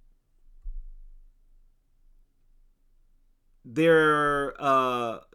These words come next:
become free agents and make their money, 'cause they have to have six years of major league service time before they can become free agents.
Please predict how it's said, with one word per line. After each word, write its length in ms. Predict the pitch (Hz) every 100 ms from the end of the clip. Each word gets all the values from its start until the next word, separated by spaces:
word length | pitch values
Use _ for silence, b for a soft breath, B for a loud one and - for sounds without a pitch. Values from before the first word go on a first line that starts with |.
| 135
become 420 | 156 156 196 185
free 280 | 180 202 180
agents 760 | 190 202 185 208 - - - _ _ _
and 200 | 147 131
make 240 | 143 180 151
their 180 | 180 180
money, 480 | 180 190 202 196 _ _ _ _
'cause 80 | -
they 80 | 151
have 140 | 156
to 100 | 170
have 120 | 151 139
six 360 | - 185 -
years 260 | 175 180 160
of 100 | 143
major 380 | 151 170 165 160
league 200 | 160 151
service 400 | 170 170 165 165
time 380 | 160 160 160
before 380 | 147 - 156 151
they 180 | 143 147
can 260 | 143 143 131
become 420 | 135 - 160 151
free 280 | 160 151 156
agents. 540 | 156 151 165 165